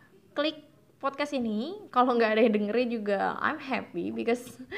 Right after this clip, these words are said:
<laughs> aku bisa cerita ke diri aku sendiri dan barangkali ada manfaat yang mungkin aku bisa share ke teman-teman. Nah, sebetulnya ya guys, aku tuh mau sedikit cerita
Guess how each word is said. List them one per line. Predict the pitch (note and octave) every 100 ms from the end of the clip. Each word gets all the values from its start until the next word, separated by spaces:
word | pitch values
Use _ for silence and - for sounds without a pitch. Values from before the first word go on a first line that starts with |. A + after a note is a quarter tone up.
| A4 A4
<laughs> | G#4+ G#4+ F4 -
aku | D4 D4+
bisa | C4+ D4+
cerita | D4+ - C4 B3+ C4 -
ke | C4
diri | A#3 A3+ A3
aku | A3
sendiri | A#3 A3+ A3 G#3+ A3 - G#3
dan | G#3+ G3+ G3+ G3+ G3+ G3+
barangkali | G3+ G3+ G#3 G3+ A#3+
ada | G#3+
manfaat | G3+ G3 G3 F#3 A3 A3+
yang | G#3 G3+
mungkin | G3+ A#3+ A3+
aku | G#3
bisa | G#3+ G#3 G3
share | G3+ A3
ke | G#3
teman-teman. | G3+ F#3+ F#3+ F#3+ A#2 - - - - -
Nah, | - A#3 G#3+
sebetulnya | G#3+ G3+ A3+ A#3+ B3
ya | G#3+ A3
guys, | G#3+ G#3 G#3+
aku | G#3+ G#3+
tuh | A3+
mau | A#3 G#3+ G#3 G#3
sedikit | G#3 G#3 G#3 G#3+
cerita | G#3+ G#3 G#3 A#3